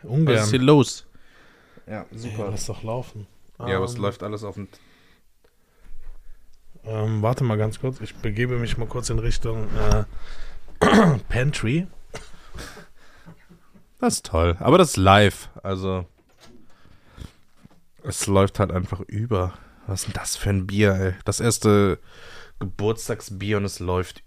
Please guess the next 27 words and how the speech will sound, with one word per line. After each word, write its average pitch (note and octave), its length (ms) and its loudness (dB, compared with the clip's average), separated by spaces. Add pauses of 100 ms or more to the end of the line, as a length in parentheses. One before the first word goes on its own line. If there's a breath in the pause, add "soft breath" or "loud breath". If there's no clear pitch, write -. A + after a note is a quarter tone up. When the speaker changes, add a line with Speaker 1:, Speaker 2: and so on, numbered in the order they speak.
Speaker 2:
über. - 420 -10
Speaker 1:
Tatjana! A#3 720 2 (500 loud breath)
Speaker 2:
<laughs> - 540 -4
Speaker 1:
Tatjana, C4+ 640 2 (160)
hol A3 120 -6
mal C#4+ 160 2
einen C4 80 -2
Lappen! C#4 420 2 (1500 loud breath)
Speaker 2:
Ja, F#2 240 -2 (140)
hier G2+ 140 6
ist F2+ 120 2
leider F#2 220 8
keine F#2+ 200 4
Tatjana. F#2+ 480 -2
Die F#2 60 -4
Tatjana F#2+ 420 -2
heißt F#2 200 -4
Philipp G#2 340 2
und G2 100 2
ist F#2+ 120 -4
ein F#2+ 180 -2
Meter G2 180 -4
neunzig G2+ 460 -2
groß. A#2 420 0 (2250 loud breath)
Speaker 1:
Immer - 320 -12
Personal, - 680 -10
ne? A2 80 -18